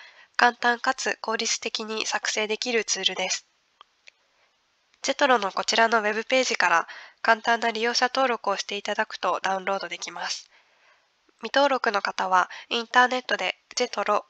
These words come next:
原産地証明ナビと検索してみてください。本ツールの特徴を三つご紹介します。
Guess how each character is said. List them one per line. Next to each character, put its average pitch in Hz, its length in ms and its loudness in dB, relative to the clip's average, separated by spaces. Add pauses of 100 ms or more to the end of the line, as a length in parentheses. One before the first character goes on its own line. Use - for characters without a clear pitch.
(160)
原 233 180 -2
産 240 220 0
地 - 100 -4
証 233 220 0
明 233 200 -2
ナ 240 100 2
ビ 233 140 -2
と 202 180 -2 (120)
検 202 180 -6
索 190 200 -2
し - 60 -6
て 196 120 -10
み 190 100 -10
て 190 100 -8
く - 100 -6
だ - 100 -6
さ 185 200 -2
い。 180 80 -10 (2750)
本 277 260 8
ツ 226 160 2
ー 226 80 6
ル 220 80 4
の 214 140 6
特 - 200 0
徴 220 300 4
を 214 80 6
三 208 160 -8
つ - 160 -4
ご 220 120 -2
紹 220 180 2
介 214 240 4
し 214 100 -4
ま 208 140 0
す。 - 260 -8